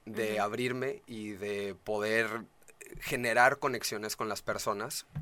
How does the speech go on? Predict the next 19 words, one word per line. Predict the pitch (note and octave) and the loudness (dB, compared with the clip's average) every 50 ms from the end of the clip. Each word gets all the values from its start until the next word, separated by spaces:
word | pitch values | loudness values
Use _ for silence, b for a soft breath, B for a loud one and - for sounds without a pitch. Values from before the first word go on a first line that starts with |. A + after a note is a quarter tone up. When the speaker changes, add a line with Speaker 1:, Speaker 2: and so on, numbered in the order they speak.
| - - - | -10 -10 -4
Speaker 1:
cuando | - A2+ G#2 G#2+ | -2 -2 -2 0
no | G#2 G#2+ A2 | -2 0 2
las | A2 A2+ - - | 2 2 2 0
conozco. | - A2 G#2 G#2 - - - C3+ - B B B B B B B B B B B - - | -2 -4 -2 -4 -6 -4 -6 -8 -8 B B B B B B B B B B B -8 -4
Y | D3 C#3 C3+ C3+ C3 C3+ C3 C3 | 0 0 2 2 2 2 2 2
me | C3 C#3 C#3+ | 2 6 6
ha | C#3+ D3 | 6 8
traído | - D3+ D3+ D#3+ D#3 D3 C#3 C#3+ | 10 8 8 8 8 8 10 10
a | C#3+ C#3+ | 10 10
veces, | C#3 C3+ - C#3 C#3 C#3 D3 C#3+ - - _ | 10 6 6 8 6 6 6 4 0 -4 _
no | - C#3 D3 D3+ E3 E3 - | -6 -4 0 2 2 2 4
problemas, | - G3 F#3+ F3 D#3+ D3 D3 D3+ D#3+ E3 F3 F3+ - | 8 8 8 8 8 6 4 4 4 2 2 2 0
pero | - - C#3 B2+ B2 A#2 | 0 0 2 2 2 2
sí | - - B2+ A#2+ | 2 0 0 0
siento | - - C3+ C3+ C3 C3 C#3+ C3 B2+ | 2 2 2 0 0 0 0 -2 0
que, | - C3 A#2+ A#2 A2+ A2+ A2 A2 A2 G#2+ G#2+ | 0 0 0 2 2 2 2 2 2 2 0
mm, | G#2 G2+ G2 F#2 B B B B B B B B | -2 -6 -10 -12 B B B B B B B B
eh, | - A#2 A#2 A2 A2 A2 A2 A2 G#2+ A2 G#2+ G2+ G2+ - - - - - - - - - _ _ - - - - - - D#3+ - - - - | -4 -2 0 2 2 2 2 2 2 2 0 -2 -2 -8 -16 -20 -20 -20 -20 -20 -20 -20 _ _ -20 -20 -20 -20 -20 -20 -20 -20 -20 -16 4
pues, | - F#3 F3 E3 D#3 - - - - | 8 10 10 10 10 8 6 6 4